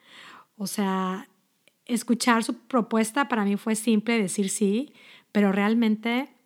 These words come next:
mis antojos me perseguían todo el día.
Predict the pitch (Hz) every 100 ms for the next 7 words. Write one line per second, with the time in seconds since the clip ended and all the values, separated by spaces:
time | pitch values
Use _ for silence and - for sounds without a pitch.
0 | _ 214 190 - 185 175 165 214 226 214
1 | 202 175 - 180 190 208 - 220 202 196
2 | 190 180 175